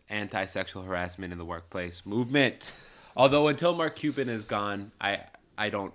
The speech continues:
really trust it. But that's another matter. The Mavericks going forward, their roster is looking good. It's looking solid. I mean, building around Doncic and Porzingis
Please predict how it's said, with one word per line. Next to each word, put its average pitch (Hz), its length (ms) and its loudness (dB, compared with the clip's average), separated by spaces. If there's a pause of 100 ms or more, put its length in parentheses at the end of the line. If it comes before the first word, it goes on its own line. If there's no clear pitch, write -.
really 95 220 -6
trust - 360 -10
it. - 200 -12 (140)
But 143 340 2 (720)
that's 127 280 6 (120)
another 117 340 2
matter. 127 460 6 (260)
The 131 100 -4
Mavericks 139 600 0
going 127 400 -2
forward, 139 720 0
their 117 120 0
roster 131 600 2
is 104 280 -8
looking 98 440 -6
good. 117 520 -2 (540)
It's - 240 -10
looking 104 320 -6
solid. 104 420 0
I 113 60 -2
mean, 110 200 -2
building 127 340 -2
around 123 260 0
Doncic 113 400 -4
and 110 140 -10
Porzingis 104 800 -6